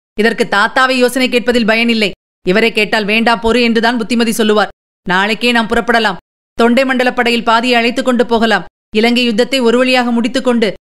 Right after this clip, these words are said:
நேரே நாகப்பட்டினத்தில் வந்து இறங்கலாம். இறங்கி தஞ்சாவூருக்கு சென்று அந்த பழுவேட்டரையர்களை ஒரு கை பார்த்து விடலாம்" என்று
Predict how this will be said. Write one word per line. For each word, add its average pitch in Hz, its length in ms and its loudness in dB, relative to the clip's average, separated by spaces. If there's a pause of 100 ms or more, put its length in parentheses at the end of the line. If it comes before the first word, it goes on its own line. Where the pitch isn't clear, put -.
(200)
நேரே 240 260 2
நாகப்பட்டினத்தில் 254 760 -2
வந்து 247 140 2
இறங்கலாம். 226 400 0 (360)
இறங்கி 226 300 0
தஞ்சாவூருக்கு 240 640 0
சென்று 226 320 0 (320)
அந்த 208 200 -2
பழுவேட்டரையர்களை 247 880 0
ஒரு 226 180 2
கை 254 160 0
பார்த்து 240 280 0
விடலாம்" 220 360 0 (360)
என்று 262 320 0